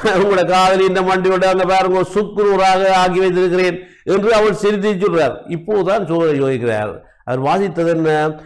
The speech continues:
இந்த மண்டி-, இந்த குறிய நபருடைய மண்டி ஓடு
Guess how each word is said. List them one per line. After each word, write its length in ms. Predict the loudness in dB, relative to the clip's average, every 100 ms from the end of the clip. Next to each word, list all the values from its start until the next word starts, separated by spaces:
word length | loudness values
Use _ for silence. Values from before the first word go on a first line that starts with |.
| -14
இந்த 280 | -6 0 0
மண்டி-, 400 | 2 0 0 0
இந்த 200 | 0 -2
குறிய 300 | -2 -2 0
நபருடைய 480 | 0 0 0 0 0
மண்டி 300 | 0 0 0
ஓடு 600 | 2 0 0 0 -2